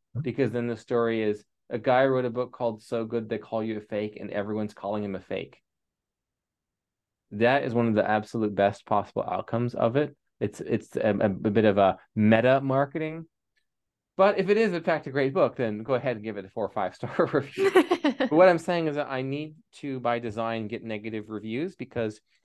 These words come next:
Speaker 1: the highest credibility review rating average is four point two to four point four stars.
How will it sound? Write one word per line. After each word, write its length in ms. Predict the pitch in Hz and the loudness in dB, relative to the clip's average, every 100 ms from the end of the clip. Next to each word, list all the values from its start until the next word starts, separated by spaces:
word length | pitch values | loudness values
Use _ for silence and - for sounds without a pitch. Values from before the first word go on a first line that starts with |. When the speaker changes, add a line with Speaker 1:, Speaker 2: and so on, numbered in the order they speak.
| - | -6
Speaker 1:
the 80 | 113 | -4
highest 480 | 127 123 127 - - | 0 0 0 -4 -10
credibility 680 | 139 123 117 117 113 113 | -6 -4 -4 -2 -2 -4
review 640 | 107 101 104 107 120 131 - - | -4 -4 -2 0 2 0 -6 -6
rating 500 | 104 107 107 107 - | 0 2 2 -4 -4
average 480 | 98 98 127 151 - | -2 0 0 -4 -4
is 220 | 110 98 - | -6 -6 -2
four 180 | 117 113 | -2 0
point 340 | - 113 92 | -2 -4 -2
two 180 | - 110 | 0 2
to 80 | 104 | 2
four 240 | 110 107 | 0 0
point 320 | - 113 98 | 0 -4 -4
four 200 | - 104 | -6 -6
stars. 440 | 98 107 98 120 | -4 0 2 2